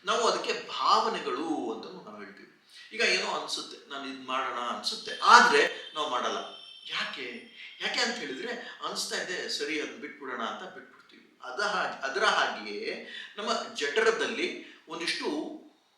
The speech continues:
ಕ್ರಿಯೆಗಳು ನಡೆದು ನಮ್ಮ ಜಠರದ ಒಂದು ಇನ್‌ಸ್ಟಿಂಕ್ಟ್ ಅಂತ ಹೇಳಿದ್ರೆ, ನಮ್ಮ ಹೊಟ್ಟೆಯಿಂದ ಅಥವಾ ಕರುಳುಗಳಿಂದ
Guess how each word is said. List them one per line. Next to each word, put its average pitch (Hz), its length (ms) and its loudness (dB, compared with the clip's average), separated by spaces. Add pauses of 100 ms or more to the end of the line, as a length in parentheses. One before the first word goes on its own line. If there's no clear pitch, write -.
(500)
ಕ್ರಿಯೆಗಳು 233 520 4
ನಡೆದು 151 580 -2
ನಮ್ಮ 190 320 -8
ಜಠರದ 220 480 2
ಒಂದು 160 480 0
ಇನ್‌ಸ್ಟಿಂಕ್ಟ್ 202 840 0
ಅಂತ 170 140 -12
ಹೇಳಿದ್ರೆ, 170 420 -2 (480)
ನಮ್ಮ 226 160 0 (640)
ಹೊಟ್ಟೆಯಿಂದ 196 520 -2
ಅಥವಾ 190 320 -4
ಕರುಳುಗಳಿಂದ 185 840 0